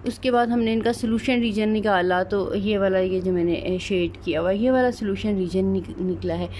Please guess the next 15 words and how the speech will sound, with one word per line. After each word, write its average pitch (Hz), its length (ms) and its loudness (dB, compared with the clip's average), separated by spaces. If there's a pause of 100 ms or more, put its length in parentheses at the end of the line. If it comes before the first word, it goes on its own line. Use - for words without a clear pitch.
(260)
अब 233 120 0
देखें, 254 300 0
ये 247 420 2 (140)
boundary 190 540 2
lines, 180 560 0
कोई 247 140 0
सी 254 120 -4
भी 233 120 0
टू 202 200 -2
line, 190 260 0
ये 208 80 -2
देखें, 214 260 -8
ये 247 360 -2
जो 233 160 -2
है 185 220 -6